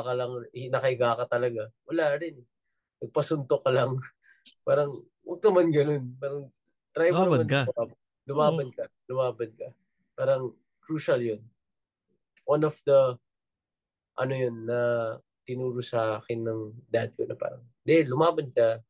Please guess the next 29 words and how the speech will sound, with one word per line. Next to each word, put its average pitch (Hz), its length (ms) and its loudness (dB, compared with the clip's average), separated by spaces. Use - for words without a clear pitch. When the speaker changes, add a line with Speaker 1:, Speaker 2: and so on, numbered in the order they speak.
Speaker 1:
Parang, 127 320 -2
try 151 200 2
mo 170 120 -4
lumaban. 135 520 -4
Kung 143 320 -6
may 135 80 0
way 139 560 -4
na 131 460 0
kaya 123 240 -2
manalo, 117 720 -4
tas - 320 -6
ilaban 120 480 0
mo, 113 240 -6
laban 117 400 0
mo. 170 320 0
Pero 139 400 0
basta 160 320 0
no 143 160 -2
regrets. 123 800 -6
No 123 80 0
regrets 123 480 0
lang." 120 240 -2
Yun 156 160 -4
lang 175 160 2
talaga. 160 400 0
Lagi 147 240 0
ko - 80 -20
sinasabi 147 400 -8
sa 127 160 -14